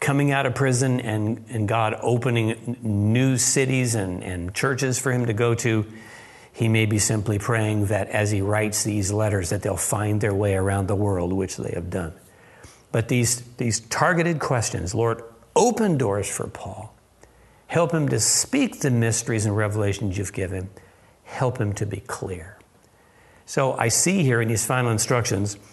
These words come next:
general prayer, targeted prayer. And then if you skip down for a moment, there is one of his cohorts, his dear friends, Epaphras, who was from, from Colossae. And there's a third kind of prayer that Paul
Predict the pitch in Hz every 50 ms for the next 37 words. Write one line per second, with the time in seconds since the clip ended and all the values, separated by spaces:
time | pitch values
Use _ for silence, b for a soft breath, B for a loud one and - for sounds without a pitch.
0 | B - - 117 - - 131 135 151 147 135 127 113 98 - 110 101 101 101 -
1 | - 135 131 127 120 117 107 110 107 101 92 90 B B B B B B B B
2 | B B - 135 139 139 143 151 156 147 135 - - 113 104 104 - - - 156
3 | 151 156 151 143 139 135 123 - 127 107 104 110 127 147 151 127 110 101 98 104
4 | - B B B B B B B B B _ - - - - _ _ _ 127 -
5 | 117 123 127 131 135 131 123 117 107 110 110 131 151 160 147 147 147 135 127 -
6 | - - - - - - - - _ _ _ - - - - 131 131 123 107 113
7 | 104 90 85 - - - - - 117 110 - - 117 113 120 135 123 - - -
8 | 110 104 95 92 95 - - - - 110 - - - - 143 135 127 - - -
9 | - - - - - 110 113 110 107 101 101 101 117 131 139 143 135 131 - -
10 | - - 139 135 139 135 - 113 104 101 101 98 - - 85 82 82 B B B
11 | B B B B B B - 110 113 120 131 123 127 143 110 - - 240 302 285
12 | - - 165 127 113 110 104 - - 113 113 117 113 107 120 117 - - - 127
13 | 117 113 110 113 113 B